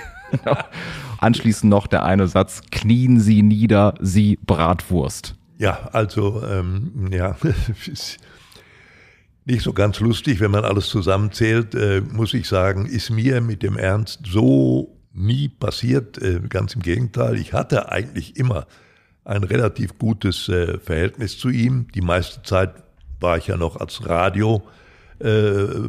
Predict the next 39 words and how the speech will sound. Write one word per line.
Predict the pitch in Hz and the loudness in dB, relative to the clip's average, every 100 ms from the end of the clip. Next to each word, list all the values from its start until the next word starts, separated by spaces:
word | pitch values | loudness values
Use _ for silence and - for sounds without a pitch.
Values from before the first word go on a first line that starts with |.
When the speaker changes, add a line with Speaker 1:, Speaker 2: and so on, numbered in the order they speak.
| - | 2
Speaker 2:
Pupser | 139 127 - 135 120 - | 2 2 0 0 0 0
unterwegs | 117 107 104 101 135 139 - | 0 2 2 2 0 -2 -2
sozusagen, | 117 - 127 107 123 127 127 82 | -2 0 -2 0 0 -2 -2 -2
ne? | 104 107 | -2 0
War | 95 - | -2 0
oft | 143 160 - - - | 2 0 -2 -12 -2
in | 117 107 | 0 2
Bielefeld, | 110 110 107 - 139 165 92 - | 2 2 2 2 2 4 2 -4
auch | - 101 - | -6 -6 -4
in | 107 95 | -2 0
seiner | 90 107 107 - | 2 2 0 0
Zeit. | 98 80 151 - - - - _ _ _ _ _ - | 0 0 0 -6 -14 -20 -20 _ _ _ _ _ -6
Ja, | 92 92 | 0 0
Ernst | - 107 104 107 - | 0 0 0 0 0
war | 101 101 87 | 2 2 2
so | 92 95 | 0 0
ein, | 90 87 - | -2 -6 -6
so | 90 | -2
ein | 87 71 | -2 0
harter, | 101 107 - 90 71 | 0 0 -2 -2 -2
ne? | 92 123 104 90 85 80 101 - | -2 -4 -4 -2 -4 -4 -8 -8
Äh, | |
äh, | - - 107 | -10 -8 -10
das, | - - - | -10 -10 -10
das | - - | -10 -6
war | 101 | -6
ganz | 90 87 92 - | -4 -6 -6 -8
klar. | 85 82 104 | -4 -4 -2
Ich | 92 | -4
glaub, | - 90 90 | -4 -4 -4
der | - 92 87 - | -2 -2 -2 -6
trainierte | - 92 95 95 - | -6 -2 -2 -4 -4
auch | - 92 | -2 -2
noch | 90 | -2
mit | 82 - | -2 -4
Medizinbällen | 92 87 85 - 117 98 101 104 95 92 | -4 -4 -4 -2 0 2 4 4 4 2
und, | 90 90 85 | 0 -2 -4
und, | - 90 80 | -4 -4 -4
äh, | - 82 | -4 -4